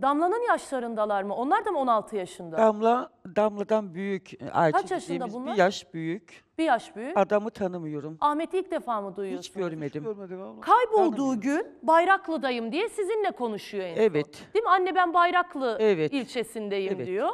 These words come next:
Speaker 1: Ayça ve Ahmet'le oturuyoruz. Bir kafede
Speaker 2: Evet.
Speaker 1: mi oturuyor bunlar?
Speaker 2: Vallahi bilmiyorum nerede oturduklarını.
Speaker 1: "Bayraklı'dayız." diyor.
Speaker 2: Evet.
Speaker 1: Normal miydi ses tonu? Nasıldı?
Speaker 2: Normaldi. Ahmet dedi, "De Ayça'nın yanındayım anne." dedi. "Geleceğim eve." dedi.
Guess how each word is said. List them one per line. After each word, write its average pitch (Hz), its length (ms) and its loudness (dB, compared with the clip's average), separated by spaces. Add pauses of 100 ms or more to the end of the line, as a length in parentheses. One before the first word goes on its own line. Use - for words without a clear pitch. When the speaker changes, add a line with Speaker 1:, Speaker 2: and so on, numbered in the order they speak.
(520)
Speaker 1:
Ayça 392 380 2
ve 392 100 4
Ahmet'le 370 340 2
oturuyoruz. 381 560 0
Bir 311 60 -2
kafede - 260 4
Speaker 2:
Evet. 165 180 2
Speaker 1:
mi 285 80 -2
oturuyor 208 440 -6
bunlar? 185 340 -8 (120)
Speaker 2:
Vallahi 233 420 2
bilmiyorum 180 500 -4
nerede 165 240 0
oturduklarını. 165 580 -4
Speaker 1:
"Bayraklı'dayız." 302 840 2
diyor. 170 260 -8 (100)
Speaker 2:
Evet. 226 140 2
Speaker 1:
Normal 381 360 2
miydi 311 240 -2
ses - 300 -8
tonu? 240 260 -8
Nasıldı? 269 600 -6 (120)
Speaker 2:
Normaldi. 233 720 -2 (720)
Ahmet 226 460 2
dedi, 170 220 -4
"De 214 80 4
Ayça'nın 202 360 2
yanındayım 190 560 0
anne." 147 300 -2
dedi. 143 220 -6
"Geleceğim 196 500 2
eve." 156 260 -4
dedi. 214 280 -6